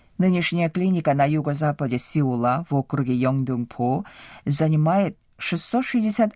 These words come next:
один квадратный метр, что в два раза больше площади первой клиники, но при этом обходится дешевле. Господин Сок родом из Капсана, что в северокорейской провинции Янгангдо.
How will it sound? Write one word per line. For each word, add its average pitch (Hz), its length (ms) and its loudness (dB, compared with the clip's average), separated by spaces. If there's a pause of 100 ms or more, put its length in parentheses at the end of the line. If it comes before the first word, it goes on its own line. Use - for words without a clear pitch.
один 156 360 0
квадратный 160 640 0
метр, 165 520 2 (260)
что - 300 -2
в 127 100 -8
два 127 220 0
раза 117 280 -2
больше 143 440 -2
площади 175 560 -2
первой 151 480 0
клиники, 202 640 2 (260)
но 254 140 4
при 247 280 0
этом 208 440 0 (100)
обходится 143 640 -2
дешевле. 117 640 -4 (320)
Господин 202 460 2
Сок 226 340 2
родом 208 580 2
из 165 200 -2
Капсана, 170 840 -2 (340)
что - 300 -4
в - 80 -14
северокорейской 131 760 -2
провинции 135 520 0
Янгангдо. 131 880 0